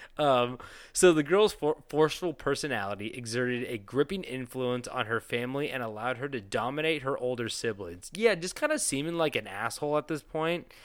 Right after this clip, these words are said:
Um, like, everybody has, like, this person that they work with where you're like,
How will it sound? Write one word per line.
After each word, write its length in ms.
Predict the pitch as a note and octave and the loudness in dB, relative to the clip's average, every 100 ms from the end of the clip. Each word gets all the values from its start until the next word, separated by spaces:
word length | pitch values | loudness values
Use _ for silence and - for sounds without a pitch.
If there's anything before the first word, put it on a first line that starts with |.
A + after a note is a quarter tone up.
| - - _ - | -20 -20 _ -2
Um, 540 | B2+ A#2 A2+ G#2+ G2+ - _ _ | 4 6 4 2 -6 -16 _ _
like, 320 | D3 C3 A#2+ - _ D3+ - - | -2 -2 -2 -12 _ -20 -20 0
everybody 500 | D#3 E3+ G3 A3+ F#3 | 2 2 2 2 2
has, 280 | B2+ C3+ B2+ | 2 2 0
like, 240 | B2 A2+ _ _ _ _ - | -2 -2 _ _ _ _ -6
this 120 | C3 | -6
person 380 | - B2 A2 C3 | 0 0 0 -4
that 100 | A#2+ | -4
they 120 | A#2+ | -4
work 320 | G2 G2 F#2+ | -2 -6 -2
with 180 | A#2 - | -4 -4
where 80 | G#2 | -6
you're 140 | G#2 | -4
like, 160 | G2+ G2+ | -4 -6